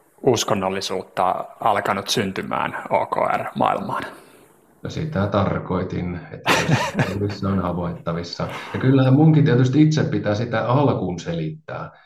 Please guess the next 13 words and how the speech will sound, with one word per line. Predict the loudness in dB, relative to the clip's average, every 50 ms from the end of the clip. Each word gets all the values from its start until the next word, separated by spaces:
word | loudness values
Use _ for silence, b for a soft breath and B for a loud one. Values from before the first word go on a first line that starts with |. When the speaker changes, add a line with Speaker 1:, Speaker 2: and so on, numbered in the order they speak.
| b -2
Speaker 1:
Mm. | 0 0
Speaker 2:
Että | 0 2 2
jos | 4 4 4 4 2
ei | 2 2
ole | 2
niinku | 2 2 0 -2
selvä, | -2 0 2 2 4 4 4 4 2 0
mitä | -2 -2 -4 -4 -4 -2
se, | -2 -2 -4 -4 -6 b b b b b b -2 -2
ä, | 0 0
avaintulos | 0 2 2 4 4 2 2 2 2 2 0 0
käsitteenä | 0 -2 0 2 2 2 2 2 0 0 2 2 2
tarkoittaa, | 2 2 2 2 0 -2 -2 -4 -6 -8 -10 -12 -14 -14 -12 -12 -14 -16